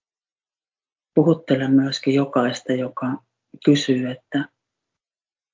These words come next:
mikä on mun elämän tarkoitus ja mistä mä löydän toivo, joka kantaa kuoleman yli. Herra, puhuttele lempeästi myös omaisuuskansaasi ja kerro sille, että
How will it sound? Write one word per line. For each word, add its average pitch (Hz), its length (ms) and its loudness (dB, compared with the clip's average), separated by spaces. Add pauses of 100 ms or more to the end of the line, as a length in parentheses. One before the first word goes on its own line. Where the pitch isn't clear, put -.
(120)
mikä 151 240 4
on 135 60 2
mun 135 140 4
elämän 135 320 -2
tarkoitus - 720 -6
ja 147 200 -8
mistä 165 340 2
mä 127 200 2
löydän 127 460 -6 (140)
toivo, 127 340 0
joka 127 300 -2
kantaa 127 520 0
kuoleman 147 560 -6
yli. - 360 -16 (1900)
Herra, 160 200 6
puhuttele 160 920 0 (100)
lempeästi 143 840 2
myös 131 300 -2
omaisuuskansaasi 127 1200 -2
ja 131 180 -6 (580)
kerro 143 260 2
sille, 143 440 -2
että - 340 -10